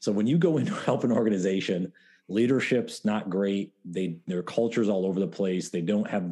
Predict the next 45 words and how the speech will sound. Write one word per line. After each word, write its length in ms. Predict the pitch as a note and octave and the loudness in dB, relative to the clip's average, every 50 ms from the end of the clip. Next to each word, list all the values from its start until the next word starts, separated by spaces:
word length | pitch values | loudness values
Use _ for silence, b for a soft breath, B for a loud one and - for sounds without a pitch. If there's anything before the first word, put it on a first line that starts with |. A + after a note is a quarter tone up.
| E2 E2 - | -6 -6 -2
any 180 | G#2+ G#2 G#2+ G2+ | 0 0 2 2
idea 420 | F2 F2+ E2+ D#2+ G2 G2 F#2+ F2 | 0 -2 -2 0 0 0 0 0
of 200 | F2 F2 E2 - - b b b b b b b | 0 -2 -4 -6 -12 b b b b b b b
maybe 240 | - A2 B2 B2 A#2 | 0 0 2 4 4
what 200 | G2+ G2+ G#2+ - | 2 2 0 0
their 120 | G#2 F#2+ | 0 -2
values 420 | F2 D#2+ F#2 F2+ F#2+ F#2+ F#2 F2 F2 | 0 -2 -2 0 0 0 0 0 0
are. 180 | F#2+ F#2 F2+ | 0 0 0
They've 160 | E2+ E2 D#2+ E2 | -2 -2 -2 -2
lost 340 | E2 E2 F2 F2 E2+ - | -2 -2 -2 -2 -4 -4
them 100 | - F2 | -4 -2
over 200 | F2+ E2+ D#2+ D#2+ | -2 -2 -2 -4
time. 500 | E2 - - E2+ E2 E2 E2 E2 E2+ E2+ - _ _ _ _ _ _ _ _ _ _ _ _ _ _ _ _ - | -6 -8 -8 -8 -6 -6 -6 -6 -8 -8 -10 _ _ _ _ _ _ _ _ _ _ _ _ _ _ _ _ -12
How 280 | - - - E3 F3+ | -6 -2 -2 -2 -2
challenging 760 | E3+ - - - - A#2 A#2 A#2+ C3 C3 A2 - G#2 F#2+ E2+ E2+ | -4 -6 -8 -4 -2 -2 0 0 0 0 0 0 0 -2 -2 -2
is 220 | F#2+ G#2 G2+ F#2+ | -2 -2 -2 -2
that? 340 | A#2+ B2+ C3 D#3 F3 - - | -4 -4 -2 -4 -4 -4 -2
And 140 | G#2+ G2+ G2 | -2 -2 0
then 140 | G2 F#2+ F#2+ | 0 0 0
is 160 | F#2+ F#2+ E2+ | -2 -2 0
there 260 | A2+ A#2 A#2+ A2 G#2 | 0 0 0 0 0
a, 200 | F#2+ F#2+ F#2 F#2 | 0 0 0 0
like, 380 | F2+ F#2 F2 F2 E2+ E2+ - - _ _ | -2 -2 -2 -2 -4 -6 -10 -20 _ _
we 180 | - F#2 G#2 G#2 | -2 0 2 2
start 440 | G2+ - - - G2+ F#2 E2+ E2+ - | 0 0 -2 -2 -2 -2 -2 -6 -10
here 520 | - - - G#2 F#2 F2+ E2+ E2 D#2+ - B B B B B B | -10 -4 -2 -2 0 0 -2 -4 -6 -8 B B B B B B
<laughs> 120 | - - - | -6 -6 -2
to, 300 | - - C3 - B G3+ B B B B B B B B B _ G#2+ | 0 0 0 0 B -6 B B B B B B B B B _ -2
before 400 | G2+ A#2 G#2 - - A2+ A2+ A2 | 0 0 0 2 2 2 4 4
you 120 | G#2+ G#2 G2+ | 4 2 2
can 160 | - G#2 G2+ | 2 2 2
even 200 | G#2 F2+ F#2+ F#2 | 2 2 2 0
go 140 | F#2 F#2+ F2+ | 0 0 0
to 80 | F2+ | -2
part, 360 | F2 - - F#2 F2 F2 - - | -2 -2 -2 -2 -2 -2 -4 -6
you 60 | A2 F2+ | -6 -4
know, 120 | F2 E2+ | -4 -4
part 300 | E2+ - A2+ F#2+ E2 F2+ | -4 -4 -4 -4 -2 -2
B 280 | G2+ G2+ F#2 F2 E2+ E2 | -2 -2 0 0 -2 -2
or, 260 | E2 E2+ E2+ E2+ E2+ _ | -2 -2 -4 -4 -8 _
or 180 | - F2+ F2 F2 | -8 -6 -4 -2
number 300 | F#2 G2 G#2 F#2 F2+ F2+ | 0 0 0 0 -2 -4
two 420 | - - - - G2 F2 E2 D#2+ | -6 -6 -4 -2 -2 -2 -2 -2
or 60 | E2+ | -4
whatever? 500 | E2 E2 F2 F2 E2+ E2+ E2 D#2+ D#2 - | -2 -2 -2 -4 -4 -6 -8 -10 -12 -12